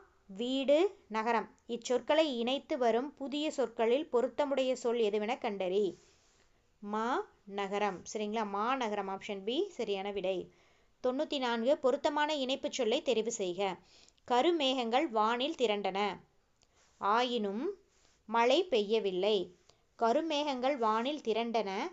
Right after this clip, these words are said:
ஆயினும் மழை பெய்யவில்லை. தொண்ணூத்தி ஐந்து, சரியான இணைப்புச் சொல் எழுதுக. அதிக அளவில் மரங்களை வளர்ப்போம், ஏனெனில் மரங்கள்தான் மழைக்கு அடிப்படை.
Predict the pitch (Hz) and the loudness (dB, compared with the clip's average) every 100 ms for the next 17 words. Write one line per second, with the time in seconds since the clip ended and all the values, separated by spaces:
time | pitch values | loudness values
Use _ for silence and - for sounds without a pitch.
0 | - - 208 254 254 226 359 453 214 208 | -8 -2 0 0 0 -2 -4 -8 -4 0
1 | 247 339 202 196 202 180 175 196 160 - | 0 0 0 0 -2 0 0 0 -2 -10
2 | _ _ _ _ _ _ _ _ _ _ | _ _ _ _ _ _ _ _ _ _
3 | _ _ - 254 302 277 240 233 233 285 | _ _ -6 -4 -2 0 0 2 -2 -2
4 | 277 240 285 311 311 285 247 240 247 269 | 0 0 2 0 0 -2 -2 -4 -2 -2
5 | 311 - 226 202 190 202 196 - - - | -2 -4 -2 -2 -2 -4 -6 -8 -20 -20
6 | _ _ _ _ - 208 226 339 359 262 | _ _ _ _ -4 0 6 6 6 4
7 | 262 247 294 285 214 233 262 262 285 220 | 4 4 2 0 0 0 2 2 2 2
8 | 202 - 208 220 349 - _ _ _ _ | 0 0 0 0 -4 -12 _ _ _ _
9 | _ _ _ _ - 208 240 294 294 226 | _ _ _ _ -6 4 6 4 2 0
10 | 254 359 - _ 208 214 220 285 302 277 | 0 -2 -6 _ -8 -2 0 2 2 2
11 | 226 240 320 226 208 233 233 320 427 220 | 2 0 0 -2 0 0 0 0 0 0
12 | 214 214 202 226 214 - | -2 -2 0 2 2 -2